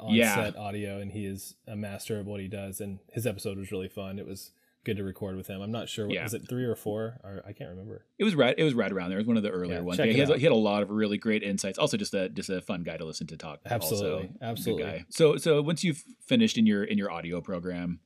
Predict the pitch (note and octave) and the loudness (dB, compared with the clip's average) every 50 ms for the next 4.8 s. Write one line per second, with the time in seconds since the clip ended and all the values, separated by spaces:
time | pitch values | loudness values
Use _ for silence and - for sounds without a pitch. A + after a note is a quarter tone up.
0 | _ _ _ _ _ _ _ _ _ _ _ _ - _ - G#2 G2 F#2+ G2 A#2 | _ _ _ _ _ _ _ _ _ _ _ _ -14 _ -6 -4 -2 -2 -2 0
1 | A#2 A2 A2+ - A#2 A2 G#2+ G#2 G2+ F#2 G2+ G2 F#2+ F#2+ G2 F2+ A#2 A#2+ - - | 0 0 0 0 0 0 2 2 0 0 0 -2 -2 -2 0 2 2 2 2 2
2 | C3 A2+ G#2+ G2+ A2 G2+ G#2 G#2+ G#2 G2+ - F#2+ F#2 F#2 F2+ E2+ F2+ - G2+ F#2 | 2 4 4 4 4 4 4 4 2 2 0 -4 -6 -6 -6 -6 -6 -4 -2 -2
3 | F#2 E2 D#2 - - F2+ E2 - F2 D#2+ E2 - - A2+ A#2+ C3 A#2+ A2+ A2 G#2+ | -2 -2 -4 -8 -10 -10 -10 -8 -8 -8 -4 0 2 4 4 6 8 8 8 6
4 | G2+ F#2+ F#2+ F#2+ F#2+ F#2+ F#2+ F2+ F2+ F2 - F#2 F2 F2 - | 6 2 0 0 -2 -2 -2 -4 -6 -6 -4 -4 -4 -4 -6